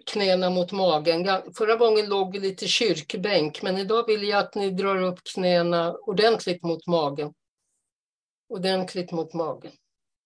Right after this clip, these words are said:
Och så den vänstra armen kan ni hänga lite lojt över bäckenet. Så han,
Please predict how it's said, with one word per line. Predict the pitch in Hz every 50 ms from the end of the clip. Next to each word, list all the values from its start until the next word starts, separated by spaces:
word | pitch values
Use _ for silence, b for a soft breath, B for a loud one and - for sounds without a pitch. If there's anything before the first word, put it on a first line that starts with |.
| _ _ _ _ _
Och | - 233 196 180
så | - - 240
den | 233 240 233 233 233 226 226 - - _
vänstra | 202 220 220 202 175 180 - - 240 233 214
armen | 196 190 185 185 185 185 180
kan | - 190 185
ni | 190 190
hänga | 180 190 202 196 175 175 175
lite | 175 180 180 175 - 185
lojt | 180 175 175 170 165 165 165 - -
över | 175 170 165 170 160
bäckenet. | 160 180 175 - - - - 160 160 160 160 160 -
Så | - - - 185
han, | 160 151 180 175 165 160 175 175 170 b